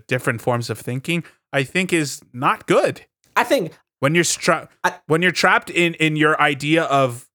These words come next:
Speaker 1: what you have and you're not exposed to other things, of course you're gonna get offended by stuff. Of course
Speaker 2: Yeah.
Speaker 1: you are.
Speaker 2: I think, I think it, I think part of the thing is, like, the same narrative that's, that's in the world today is that everybody needs to be accepted for who they are,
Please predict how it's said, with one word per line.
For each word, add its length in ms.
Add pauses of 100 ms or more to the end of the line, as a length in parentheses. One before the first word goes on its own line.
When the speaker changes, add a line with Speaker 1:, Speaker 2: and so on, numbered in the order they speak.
Speaker 1:
what 160
you 140
have 420 (320)
and 100
you're 120
not 160
exposed 540
to 140
other 220
things, 600 (200)
of 140
course 260
you're 80
gonna 160
get 160
offended 380
by 160
stuff. 320 (180)
Of 100
course 280
Speaker 2:
Yeah. 60
Speaker 1:
you 40
are. 160
Speaker 2:
I 60
think, 220
I 80
think 180
it, 240
I 80
think 300
part 180
of 100
the 80
thing 220
is, 180
like, 340 (680)
the 60
same 320
narrative 340
that's, 200
that's 340 (240)
in 160
the 80
world 260
today 280
is 180
that 320
everybody 400
needs 160
to 140
be 160
accepted 360
for 160
who 220
they 160
are, 400